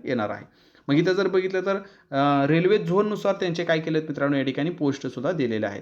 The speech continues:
ओके, आरआरबी अहमदाबाद, आरआरबी प्रयागराज, ओके, अजमेर. मग आपण कुठं भरायचं आहे मित्रांनो या ठिकाणी जर आपण बघितलं हे भोपाळ, भुवनेश्वर,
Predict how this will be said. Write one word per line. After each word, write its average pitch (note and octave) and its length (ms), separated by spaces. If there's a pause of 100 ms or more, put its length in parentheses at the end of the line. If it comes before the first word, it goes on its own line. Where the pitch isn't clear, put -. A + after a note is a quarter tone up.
(120)
ओके, E3 200 (300)
आरआरबी B2 380
अहमदाबाद, A#2 720 (200)
आरआरबी A#2 320
प्रयागराज, A2+ 680 (360)
ओके, C3+ 340
अजमेर. A#2 520 (260)
मग C3 60
आपण F3+ 200
कुठं G3+ 180
भरायचं F#3 340
आहे F3+ 80
मित्रांनो E3+ 300
या E3 80
ठिकाणी D#3+ 300
जर D#3 100
आपण D3+ 220
बघितलं C#3+ 300
हे C#3+ 120
भोपाळ, B2 640
भुवनेश्वर, A#2+ 800